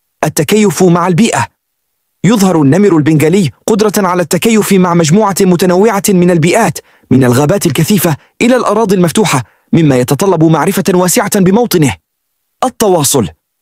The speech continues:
يستخدم النمر البنغالي مجموعة متنوعة من الأصوات للتواصل،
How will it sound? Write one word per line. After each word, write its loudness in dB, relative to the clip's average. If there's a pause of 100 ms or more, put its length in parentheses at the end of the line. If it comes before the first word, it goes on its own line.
(400)
يستخدم 0
النمر 2
البنغالي 0
مجموعة 0
متنوعة 0
من 2
الأصوات -2
للتواصل، 0